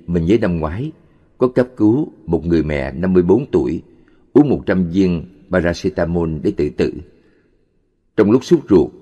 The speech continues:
và cho uống acetylcysteine, mình hỏi, "Tại sao cô phải tự tử?" "Con trai tôi đồng tính."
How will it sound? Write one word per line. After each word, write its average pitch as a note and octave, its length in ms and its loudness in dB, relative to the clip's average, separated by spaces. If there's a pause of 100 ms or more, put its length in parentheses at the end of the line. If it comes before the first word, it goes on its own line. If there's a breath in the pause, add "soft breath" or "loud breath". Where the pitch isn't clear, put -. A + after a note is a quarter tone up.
(140)
và E2+ 160 0
cho G2+ 160 2
uống G#2 320 0
acetylcysteine, F2+ 1160 0 (300)
mình E2+ 160 0
hỏi, C2+ 360 -8 (1300)
"Tại F#2 120 2
sao G2+ 220 -4
cô G#2 100 2
phải G2+ 120 -2
tự E2 180 0
tử?" D#2 340 -6 (1800)
"Con F#2 200 0
trai F2+ 140 2
tôi F2+ 140 4
đồng D2 200 -2
tính." B2+ 340 -4